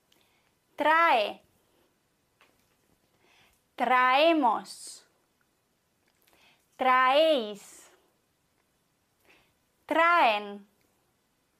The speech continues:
Muy bien. Repite. Llevo. Llevas.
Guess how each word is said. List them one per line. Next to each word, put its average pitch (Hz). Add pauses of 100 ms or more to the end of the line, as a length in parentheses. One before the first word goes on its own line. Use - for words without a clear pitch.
(1000)
Muy 311
bien. 320 (220)
Repite. 285 (600)
Llevo. 254 (2000)
Llevas. 240